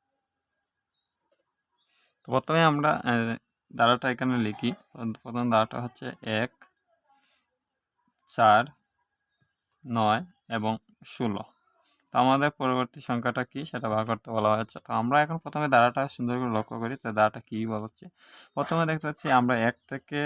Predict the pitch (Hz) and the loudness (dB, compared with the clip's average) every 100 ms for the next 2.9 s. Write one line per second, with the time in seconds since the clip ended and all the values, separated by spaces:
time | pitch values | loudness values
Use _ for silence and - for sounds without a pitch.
0 | - - 117 110 120 - _ _ _ _ | -6 -8 -6 -6 -8 -14 _ _ _ _
1 | 127 127 131 139 - - 127 127 139 135 | -2 0 0 -2 -6 -4 -2 0 2 2
2 | 139 135 143 143 143 143 - - | 0 0 0 0 -2 -8 -10 -10